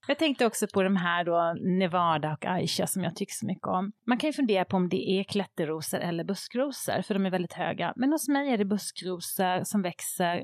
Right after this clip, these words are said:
med stöd. Och eftersom de blir två meter så funkar de ju fint att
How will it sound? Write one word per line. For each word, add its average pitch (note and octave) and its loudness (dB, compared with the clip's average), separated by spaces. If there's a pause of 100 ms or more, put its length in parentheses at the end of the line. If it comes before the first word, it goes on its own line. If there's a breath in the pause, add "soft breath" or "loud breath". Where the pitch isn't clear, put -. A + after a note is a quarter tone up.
med G3 0
stöd. G#3 -2 (320 loud breath)
Och - 0
eftersom B3 -2
de B3+ 2
blir C4+ 0 (420 soft breath)
två B3 2
meter G#3+ 2
så A3+ -2
funkar A#3 2
de B3+ 2
ju E4+ -2
fint F#3 -2
att F#3+ 0